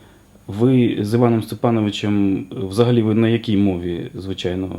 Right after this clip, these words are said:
Speaker 1: розмовляєте?
Speaker 2: українській
Speaker 1: На
Speaker 2: мові.
Speaker 1: українській. Тобто ви з ним розмовляли українською мовою?
Speaker 2: Так, тільки українською мовою.
Speaker 1: Тобто
Speaker 2: Справа в тому, що, ну, моя рідна мова українська мова, і коли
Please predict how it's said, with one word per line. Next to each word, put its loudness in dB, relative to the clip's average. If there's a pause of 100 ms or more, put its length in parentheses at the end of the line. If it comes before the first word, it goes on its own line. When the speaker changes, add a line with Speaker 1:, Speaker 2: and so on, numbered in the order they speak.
(140)
Speaker 1:
розмовляєте? -2
Speaker 2:
українській 2
Speaker 1:
На 2
Speaker 2:
мові. 2
Speaker 1:
українській. -2
Тобто 0
ви 4
з 0
ним 4
розмовляли 2
українською 0
мовою? -4
Speaker 2:
Так, -4 (120)
тільки -6
українською -8
мовою. -8 (240)
Speaker 1:
Тобто -6
Speaker 2:
Справа 6
в -2
тому, 4
що, -2
ну, 0 (560)
моя 6
рідна 4
мова 4
українська 0
мова, 4
і 2
коли 2